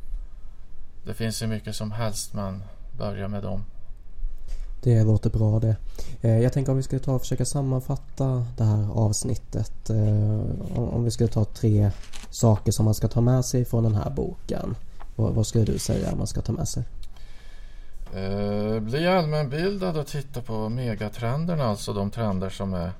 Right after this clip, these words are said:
Speaker 1: längre än en konjunkturcykel, säg tio, tjugoåriga trender i samhället. Det andra är, håll fast vid din, eh,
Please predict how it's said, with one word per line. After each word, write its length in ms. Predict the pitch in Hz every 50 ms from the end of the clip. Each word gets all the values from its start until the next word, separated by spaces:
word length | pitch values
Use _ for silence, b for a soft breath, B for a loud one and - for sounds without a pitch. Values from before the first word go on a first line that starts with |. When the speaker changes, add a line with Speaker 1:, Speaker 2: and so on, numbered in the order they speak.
| - - - -
Speaker 1:
längre 440 | - 113 110 107 107 107 104 107 110
än 100 | 107 107
en 140 | 107 101
konjunkturcykel, 1040 | 98 - 107 101 98 98 95 - 107 104 95 95 - - 113 127 143 - - 95 92
säg 240 | - - - 92 92 - b b b b b b b b -
tio, 320 | - 123 107 92 95 95
tjugoåriga 640 | - - 110 104 90 87 - 95 101 107 123 127 123
trender 360 | 117 - 120 107 98 90 92
i 40 | 90
samhället. 840 | 90 - 101 95 90 90 98 107 120 131 120 101 90 - - - - - b b b b b b b b b b b b b b b b b b b b b b - - - -
Det 100 | - 117
andra 340 | 123 123 131 139 143 139 135
är, 220 | 135 127 123 120
håll 180 | 120 143 139 139
fast 460 | - - 143 156 180 - - - -
vid 100 | 170 151
din, 320 | 131 120 120 117 117 117
eh, 520 | 117 113 113 113 113 113 113 110 104 98